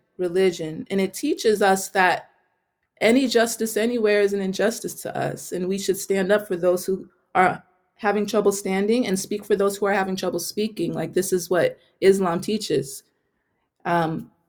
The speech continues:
and so I also follow Sufism, which is the mystical form of Islam that's very based in love.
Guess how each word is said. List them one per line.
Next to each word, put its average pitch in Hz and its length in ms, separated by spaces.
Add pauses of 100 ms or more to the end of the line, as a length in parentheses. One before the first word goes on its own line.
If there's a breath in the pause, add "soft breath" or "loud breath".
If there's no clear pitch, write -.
(380)
and 196 180
so 196 600 (1200)
I 196 120
also 214 300
follow 220 300
Sufism, 202 580
which 185 140
is 196 120
the 196 80
mystical 190 400
form 185 260
of 180 120
Islam 202 460
that's 170 180
very 196 320
based 190 320
in 165 160
love. 170 520